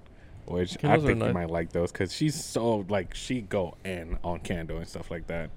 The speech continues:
Speaker 1: But
Speaker 2: Yeah.
Speaker 1: we'll see.
Speaker 2: Typically, the woman likes candles more, but I'm a, I like scents.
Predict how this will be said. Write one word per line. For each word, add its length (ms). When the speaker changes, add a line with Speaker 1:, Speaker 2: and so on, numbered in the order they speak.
Speaker 1:
But 100
Speaker 2:
Yeah. 60
Speaker 1:
we'll 100
see. 240
Speaker 2:
Typically, 500
the 100
woman 480
likes 240
candles 320
more, 120
but 100
I'm 160
a, 60
I 80
like 160
scents. 540